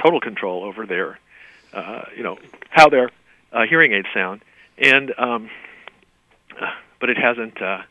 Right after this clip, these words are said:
it hasn't been done. The hearing aid companies have resisted it, and the audiologists have resisted it. But that's, that's all beginning to change. And, uh, because it's changing, it's the kind of thing that's gonna be, uh, probably pretty confusing for a while. I mean,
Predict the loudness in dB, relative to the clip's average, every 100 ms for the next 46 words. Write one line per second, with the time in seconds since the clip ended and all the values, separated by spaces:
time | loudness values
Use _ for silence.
0 | _ _ -20 -20 0 4 6 6 8 8
1 | 6 4 6 8 8 6 2 0 -2 -4
2 | -2 -2 -2 -2 -2 -4 0 2 4 4
3 | 4 2 -4 -12 -12 -10 -10 -8 -8 -10
4 | -16 -6 -6 -6 -10 -18 -18 -18 -12 -4
5 | 6 6 6 4 4 2 2 4 4 0
6 | -10 -20 _ -20 -20 -20 -20 _ 6 8
7 | 8 6 8 8 8 6 6 6 4 6
8 | 4 0 -2 -6 -4 -2 -2 -4 -8 -10
9 | -6 -2 0 0 -2 -4 -6 -16 -12 -10
10 | -8 -10 -12 -16 -18 -20 -20 -20 -20 -4
11 | 2 4 6 4 6 4 2 -2 0 -2
12 | 0 -4 -4 -8 -8 -8 -10 -10 -12 -12
13 | -16